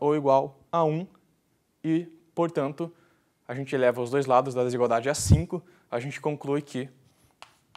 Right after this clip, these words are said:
P é maior ou igual a um elevado a cinco, que é igual a um. Então, o produto é maior ou igual a um. Isso é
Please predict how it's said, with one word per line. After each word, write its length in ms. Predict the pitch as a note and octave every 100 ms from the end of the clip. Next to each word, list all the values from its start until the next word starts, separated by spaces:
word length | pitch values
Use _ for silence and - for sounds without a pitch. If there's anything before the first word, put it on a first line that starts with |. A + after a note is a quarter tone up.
| - _ _ _ _ _ _ _ _ _ _ _
P 260 | C3 C3+ - _ _ _ _ -
é 80 | A#2+
maior 340 | B2 A#2+ G#2
ou 80 | A2
igual 240 | B2+ A#2+
a 60 | B2+
um 240 | B2 C3+ - -
elevado 320 | A#2 G#2 G#2+
a 40 | C#3+
cinco, 400 | - C3+ C3+ - _ _ _ _ -
que 80 | C3+
é 40 |
igual 180 | A2 B2+
a 60 |
um. 200 | C#3 C3 C3 _ _ _
Então, 380 | C#3 C3+ A#2+ A2+ -
o 100 | C#3
produto 500 | D#3+ D3+ C3 C3 D#3+ _
é 100 | C3+
maior 260 | B2+ A2+ G2+
ou 40 |
igual 180 | B2 C#3+
a 40 | C#3
um. 140 | D#3 - _ _
Isso 360 | B2+ - - C3
é 160 | A#2